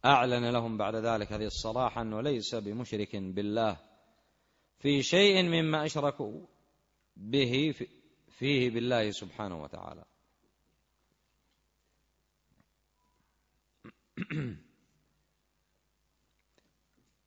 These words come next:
تأمل هذه المحاجة البليغة، كيف حاجهم وناظرهم حتى أوصلهم إلى هذه النتيجة. أصنام لا تنفع ولا تضر، "أفتعبدون من دون الله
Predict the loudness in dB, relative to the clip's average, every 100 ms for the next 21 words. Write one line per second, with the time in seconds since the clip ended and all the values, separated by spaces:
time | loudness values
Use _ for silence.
0 | _ 2 2 4 2 0 0 -4 -2 -2
1 | -2 -4 -4 -2 -2 -2 -4 -8 -12 -8
2 | -6 -4 -2 2 2 0 -2 -2 -2 -4
3 | -2 0 2 2 2 0 -4 -6 -8 -8
4 | -6 -2 0 0 -2 -4 -4 -4 -4 -4
5 | -6 -10 -12 -16 -18 _ _ _ _ -2
6 | 0 2 4 6 6 6 4 4 0 2
7 | 4 6 6 4 2 -6 -10 -18 _ _
8 | _ _ _ _ _ _ _ _ _ _
9 | _ _ 4 6 6 4 4 2 2 0
10 | 2 0 -2 -2 -2 -2 0 0 2 0
11 | -4